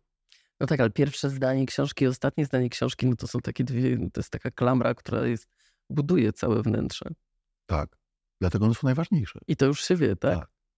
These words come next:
Speaker 2: Dlatego one są najważniejsze. Ja bym przecież nie podpisał umowy z wielką literą na trzeci tom, gdyby nie miał pierwszego i ostatniego zdania. To,
Speaker 1: Okej.
Speaker 2: <laughs> to, to umówmy się, że to wytniemy sobie.
Speaker 1: Jasne.
Speaker 2: Że,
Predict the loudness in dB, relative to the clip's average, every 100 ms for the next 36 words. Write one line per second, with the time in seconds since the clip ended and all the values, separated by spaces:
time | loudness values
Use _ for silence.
0 | _ -4 0 0 2 0 2 0 0 _
1 | _ _ -2 0 2 0 -4 -4 -4 -2
2 | -6 -6 _ -6 -2 0 0 2 2 2
3 | 0 0 0 2 2 2 2 0 -4 -8
4 | _ _ _ _ _ _ _ _ -4 -4
5 | 0 0 0 0 2 2 2 4 4 2
6 | -2 0 0 0 0 0 0 2 2 2
7 | 0 -4 -8 -14 _ _ _ -2 -2 -2
8 | -6 -8 -8 -20 _ _ -20 -20 _ _
9 | _ 2 4 4 2 0 0 0 2 2
10 | 2 2 4 2 -2 _ _ _ _ -4
11 | 0 0 2 0 0 -2 -8 _ _ _
12 | _ _ -20 -20 _ _ _ -20 _ _
13 | _ _ -2 2 4 2